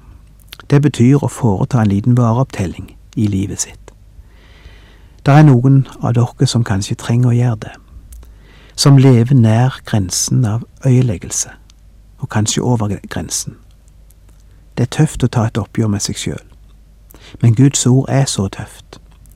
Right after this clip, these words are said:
Det er skarpt som et sverd når det gjelder å avsløre og operere bort synd. Men du skal komme til å takke Gud som stanste deg, mens det ennå var en vei tilbake. For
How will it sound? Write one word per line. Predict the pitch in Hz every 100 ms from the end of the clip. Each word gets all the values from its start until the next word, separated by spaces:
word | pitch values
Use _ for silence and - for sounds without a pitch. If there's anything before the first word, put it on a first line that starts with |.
| - _ - - -
Det | -
er |
skarpt | - - 139 - -
som | - 107
et | -
sverd | - 117 127 98 - -
når | 127 113
det | 107
gjelder | 113 117 107
å | - 110 117
avsløre | - - - 85 - - -
og | - -
operere | - 110 110 113 95 98
bort | 113 - -
synd. | - 110 98 - - - - - - - - - - - - - - _ -
Men | 135 131
du | 143
skal | -
komme | - 123 120
til | - 139
å | 123
takke | 120 - - 127
Gud | 139 113 - - _ - -
som | - 117
stanste | - 98 - -
deg, | 76 - - - _ _ - - - - - -
mens | 117 -
det | 117
ennå | 110 110
var | 117
en | 107
vei | 101 110
tilbake. | 107 107 95 82 - - - - - - - _ _ _ _ - - - - - _ - - - - -
For | - 120 117